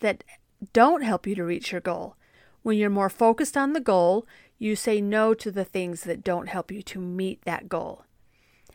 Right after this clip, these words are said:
And number six, it gives you the opportunity to see and celebrate any progress. When it's there and you see that you've done it, you're gonna celebrate, and that makes it so much more fun.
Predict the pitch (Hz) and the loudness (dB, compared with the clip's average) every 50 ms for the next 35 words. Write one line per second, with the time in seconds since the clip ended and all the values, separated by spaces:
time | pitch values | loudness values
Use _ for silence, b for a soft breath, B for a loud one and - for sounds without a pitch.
0 | _ - - 196 190 190 190 202 220 233 262 247 - - 226 - - - - - | _ -6 -4 -4 -2 0 0 2 4 4 4 4 2 0 -2 -4 -4 -6 -12 -16
1 | - B B B B B B B - - 226 214 - 233 233 214 196 262 262 240 | -16 B B B B B B B 2 2 2 4 4 2 2 4 2 0 0 0
2 | 269 262 - 220 220 226 - 277 247 - - 233 202 190 190 185 185 190 196 - | 0 2 2 2 2 2 0 -4 -4 -4 -2 0 0 0 0 0 0 -2 -2 -6
3 | - 190 165 - - - 240 214 208 220 247 254 - - 208 196 202 190 - - | -8 -10 -8 -8 -6 -4 -2 0 0 0 0 -2 -2 -2 -4 -4 -4 -4 -8 -4
4 | - 254 254 277 285 262 202 190 165 160 180 214 - - - - 196 226 233 202 | 0 2 2 4 4 2 2 2 0 0 0 -2 -4 -8 -10 -10 -6 -4 -4 -6
5 | - - - 269 277 285 262 220 190 143 - - - - - b b b b b | -4 -2 0 2 2 2 2 0 0 0 0 -2 -6 -12 -16 b b b b b
6 | b b b b b b b b b b 262 262 247 254 254 240 - - 208 233 | b b b b b b b b b b 2 2 4 4 2 0 -2 -2 2 4
7 | 233 226 233 254 302 320 262 226 220 220 202 - - 254 254 240 254 233 220 214 | 6 6 6 6 6 6 4 4 4 2 2 0 0 0 2 2 0 0 0 0
8 | 208 190 165 - 190 170 180 214 277 339 370 359 - - _ _ _ _ _ _ | -2 -2 0 2 2 4 4 4 2 0 0 -2 -6 -14 _ _ _ _ _ _
9 | - 269 277 - 349 349 359 339 - - 381 392 403 403 - 269 233 202 170 - | -8 -6 -2 0 2 2 2 2 6 8 8 8 8 6 6 4 4 4 2 0
10 | - - - - _ _ _ _ - 220 226 269 269 - 240 240 214 - - 214 | -4 -10 -16 -20 _ _ _ _ -2 2 4 4 2 4 2 0 -2 -2 -4 -8
11 | - - - - - - 294 294 294 285 247 - - - 233 220 208 - - 175 | -8 -8 -10 -6 -2 0 0 0 2 0 -2 -2 -2 -2 0 0 0 0 -2 -2
12 | - - - - | -2 -2 -6 -12